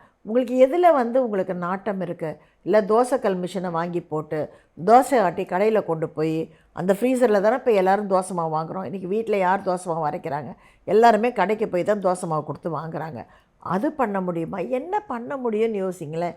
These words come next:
எதுல உங்களுக்கு விருப்பம் இருக்கோ, சின்னதா ஆரம்பிங்க. சோர்ந்து போய், சோர்ந்து போய் உக்கார்றதுனால, அது ஒரு சரியான ஒரு முடிவே கிடையாது. மகேஷ் ராவ் சார், இது என்னது இது உங்க கேள்வி? சரோஜா தேவி வந்து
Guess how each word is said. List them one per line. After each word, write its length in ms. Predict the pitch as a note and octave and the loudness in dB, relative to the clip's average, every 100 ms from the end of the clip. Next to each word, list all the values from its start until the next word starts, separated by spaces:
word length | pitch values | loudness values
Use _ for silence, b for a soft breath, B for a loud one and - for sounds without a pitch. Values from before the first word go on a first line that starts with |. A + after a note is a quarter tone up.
| b b b | b b b
எதுல 380 | G#3 B3+ F4 F4+ | 8 8 8 4
உங்களுக்கு 400 | D4 A#3 A3 G3 | 4 2 0 0
விருப்பம் 360 | G3+ G#3+ G#3+ | -2 -2 -4
இருக்கோ, 280 | G3 F#3 G#3+ G#3+ C#4 | -4 -2 -4 -4 -8
சின்னதா 340 | C4+ D#4 D4 | -2 0 2
ஆரம்பிங்க. 540 | G#3+ F#3 F3 D#3+ D#3+ D3 b b | 2 2 0 -4 -6 -8 b b
சோர்ந்து 540 | b - A3+ B3 B3+ A#3+ | b 4 6 6 4 -2
போய், 200 | G#3 G3+ | 0 -2
சோர்ந்து 400 | G3+ G#3 G#3+ G3+ | -2 -4 -4 -4
போய் 180 | G#3+ | -2
உக்கார்றதுனால, 840 | F#3+ D#3+ F#3+ F3+ E3 E3 E3+ F3 E3 _ _ _ _ _ | -2 -2 -2 -2 -2 -2 -2 -4 -6 _ _ _ _ _
அது 520 | D3 D3 E3 D#3 C#3 | -6 -4 -2 -2 -4
ஒரு 180 | D3+ D3 | -6 -8
சரியான 560 | E3+ F3+ G#3 A3 B3+ | -6 -2 0 0 -2
ஒரு 140 | A3 D#3+ | -2 -4
முடிவே 440 | E3+ E3+ E3 E3+ | -6 -4 -2 -4
கிடையாது. 380 | E3+ D#3 F#2+ - _ _ _ _ _ _ _ _ _ - F3+ | -6 -12 -12 -14 _ _ _ _ _ _ _ _ _ -8 0
மகேஷ் 300 | G#3 A3+ G3+ | 2 2 2
ராவ் 160 | E3+ | 2
சார், 300 | D#3 E3+ D3+ - b b - | 2 -2 -6 -10 b b -12
இது 180 | D#3 E3+ | -2 0
என்னது 420 | E3 E3+ A3 C4 | 0 2 2 4
இது 220 | F3 D#3+ | 2 0
உங்க 140 | D3+ | -4
கேள்வி? 520 | D3 D3+ D#3+ D#3 D3+ - b b - | -6 -2 0 0 -6 -10 b b -4
சரோஜா 400 | F3 F#3 A#3 B3 | 2 4 6 4
தேவி 280 | F#3+ F3+ F3+ | 4 2 2
வந்து 520 | E3+ D#3+ F3 A3 B3 | 0 -2 -2 -2 -2